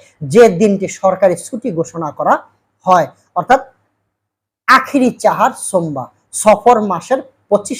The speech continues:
তারিখ রাসূল সাল্লাল্লাহু আলাইহি ইসলামের শেষ বুধবার, উনি আর পরবর্তী বুধবার পাননি। তাহলে ওই দিন থেকে পঞ্চম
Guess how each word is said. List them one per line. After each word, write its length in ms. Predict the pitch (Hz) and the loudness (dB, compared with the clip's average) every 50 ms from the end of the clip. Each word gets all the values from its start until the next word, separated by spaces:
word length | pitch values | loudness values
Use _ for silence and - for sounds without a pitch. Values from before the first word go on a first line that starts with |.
| - - | -6 -2
তারিখ 240 | - 277 262 330 339 - _ _ _ _ _ - | 0 0 0 -2 -4 -8 _ _ _ _ _ 2
রাসূল 360 | 202 208 - - - 294 302 | 2 2 2 2 -2 -4 -4
সাল্লাল্লাহু 340 | 247 - - 277 277 262 233 | -2 0 2 2 4 4 2
আলাইহি 140 | 226 226 | 2 0
ইসলামের 280 | - 240 220 226 277 269 - - | -2 -2 -2 -2 -2 -4 -6 -12
শেষ 360 | - - - 226 226 226 233 214 202 | -16 -2 2 6 6 8 6 6 2
বুধবার, 460 | 185 175 196 170 160 156 147 160 - 143 - _ _ _ _ - | 0 0 0 0 0 0 -2 -2 -2 -4 -8 _ _ _ _ -2
উনি 220 | 196 202 220 233 277 285 - | 2 2 4 4 2 0 2
আর 160 | - 208 202 196 - - | 2 2 2 2 2 2
পরবর্তী 540 | 180 170 185 190 190 226 220 - - 302 233 | 4 4 4 4 4 2 0 0 -2 -4 -2
বুধবার 520 | 170 156 190 196 165 160 143 185 240 320 320 - - _ _ _ _ _ _ _ _ _ _ _ _ _ _ _ _ _ - | 0 -2 -2 -2 -2 0 4 4 4 4 4 0 -8 _ _ _ _ _ _ _ _ _ _ _ _ _ _ _ _ _ -2
পাননি। 420 | 170 160 151 147 147 139 135 123 120 _ _ _ _ _ _ _ _ _ - | -2 -2 -2 -6 -10 -10 -12 -16 -18 _ _ _ _ _ _ _ _ _ 0
তাহলে 340 | 190 165 185 233 247 233 196 147 - - _ _ _ _ _ _ _ _ _ _ _ _ _ | 2 4 6 6 8 8 6 4 2 -6 _ _ _ _ _ _ _ _ _ _ _ _ _
ওই 220 | 240 233 269 302 330 277 | 6 8 10 10 8 8
দিন 200 | 247 302 302 285 262 | 6 6 6 6 6
থেকে 220 | 269 254 - 254 - - - | 6 6 6 4 4 4 2
পঞ্চম 420 | 190 202 202 185 - - 302 339 | 2 2 2 0 2 4 6 6